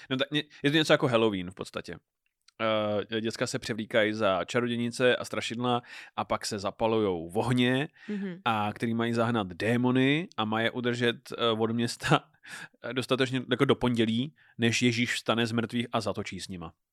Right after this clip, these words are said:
Speaker 1: Je to, <laughs> je to jako, eh, když, eh, celá Liga spravedlnosti čeká, až se probudí Superman, je to tohle, jakoby.
Speaker 2: Jo.
Speaker 1: Na všechny zachrání.
Speaker 2: Se nedivím vůbec, že v těch, těch, eh, severních státech mají tak vysokou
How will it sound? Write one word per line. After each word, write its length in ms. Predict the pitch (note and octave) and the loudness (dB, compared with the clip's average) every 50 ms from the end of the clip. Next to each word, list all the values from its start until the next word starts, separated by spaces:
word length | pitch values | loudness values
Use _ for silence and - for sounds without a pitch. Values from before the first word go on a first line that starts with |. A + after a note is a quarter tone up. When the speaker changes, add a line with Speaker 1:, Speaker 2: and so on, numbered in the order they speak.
| _ _ _ _ _ _ _ _ _ _ _ _ _ - | _ _ _ _ _ _ _ _ _ _ _ _ _ -14
Speaker 1:
Je 80 | - G2 | -14 -8
to, 220 | - G#2+ G2+ - - - _ _ | -6 -6 -6 -6 -10 -14 _ _
<laughs> 1600 | _ _ _ _ _ _ - - - - - - _ - - _ _ _ _ _ _ _ - - - - C#3 - - C#3+ - | _ _ _ _ _ _ -20 -20 -20 -20 -20 -20 _ -20 -20 _ _ _ _ _ _ _ -20 -18 -14 -12 -12 -12 -12 -12 -10
je 100 | - A2 | -10 -4
to 80 | - A#2+ | 0 0
jako, 400 | A2+ A2 - A#2 A2+ G#2+ - - _ _ _ - | 0 0 0 -2 -2 -2 -4 -8 _ _ _ -20
eh, 40 | A#2+ - _ _ _ _ _ _ _ _ - - - _ _ _ | -20 -20 _ _ _ _ _ _ _ _ -20 -20 -20 _ _ _
když, 560 | - - A2+ A2+ A2 G#2+ - - - - - - _ _ - | -20 -12 -8 -6 -4 -4 -4 -4 -6 -8 -12 -16 _ _ -8
eh, 480 | A#2 G#2+ G#2 G#2 G2 G2 F#2+ F#2+ G2+ A2 - _ _ _ _ _ _ _ _ _ _ _ _ _ - | -6 -4 -4 -4 -4 -6 -8 -10 -10 -14 -18 _ _ _ _ _ _ _ _ _ _ _ _ _ -6
celá 260 | - A#2 G#2+ G2+ G2 G2 | -2 2 2 4 4 4
Liga 220 | G2 G#2 G2 G#2+ G2+ | 2 0 -2 -4 -6
spravedlnosti 800 | - - - - _ - A2 G2 G2 G2 G2+ G2+ G2+ - G2+ | -8 -10 -16 -14 _ -4 -4 -2 -2 -4 -6 -8 -10 -12 -12
čeká, 260 | - - G2 - G2 | -14 -12 -10 -8 -8
až 100 | G2 G2 | -8 -6
se 80 | - A2 | -8 -8
probudí 280 | G#2+ G#2 G2 G2+ G2 F#2+ | -8 -6 -6 -8 -8 -8
Superman, 440 | - G#2 - - F#2+ F#2+ F#2 F2+ | -10 -10 -10 -10 -10 -8 -10 -10
je 60 | F#2 F2+ | -10 -12
to 100 | - F2+ | -12 -12
tohle, 260 | - F2+ F#2 F#2 F2+ | -12 -10 -8 -8 -8
jakoby. 280 | F2+ - - - - F#2+ - | -10 -12 -14 -16 -16 -10 -8
Speaker 2:
Jo. 220 | B3+ B3+ B3 A#3+ A#3 - | -6 -6 -6 -8 -10 -12
Speaker 1:
Na 80 | - G#2+ | -14 -14
všechny 320 | - - G#2+ - A2 G#2 | -12 -12 -10 -10 -10 -10
zachrání. 400 | F#2+ F2+ - - F#2+ F#2+ - F2+ F#2 - - - - - | -10 -10 -10 -12 -12 -12 -12 -16 -18 -20 -20 -20 -20 -6
Speaker 2:
Se 120 | - C4+ | -2 0
nedivím 280 | B3+ A#3 A3+ A#3+ C4 B3+ | 2 2 2 2 0 0
vůbec, 260 | G#3+ F#3+ F#3+ F#3+ F3+ | 0 0 0 -2 -2
že 100 | F#3+ F#3 | -4 -6
v 60 | - | -6
těch, 180 | - F#3 F#3 F3+ | -6 -6 -6 -4
těch, 280 | - F#3+ F#3 - - - | -6 -8 -8 -4 -4 -2
eh, 220 | F#3+ F#3+ F#3 F#3 | -2 -2 -2 -4
severních 400 | - - F#3+ F#3+ F#3 F#3 F3+ - | -6 -6 -6 -4 -4 -4 -4 -6
státech 440 | - - F#3 E3+ E3+ - F#3 - - | -6 -4 -4 -4 -4 -6 -8 -6 -6
mají 120 | F3 F3 | -6 -4
tak 100 | - F3+ E3+ | -4 -4 -6
vysokou 480 | F3+ F3 - - - - F3 E3+ F3 | -6 -8 -10 -10 -8 -6 -6 -6 -8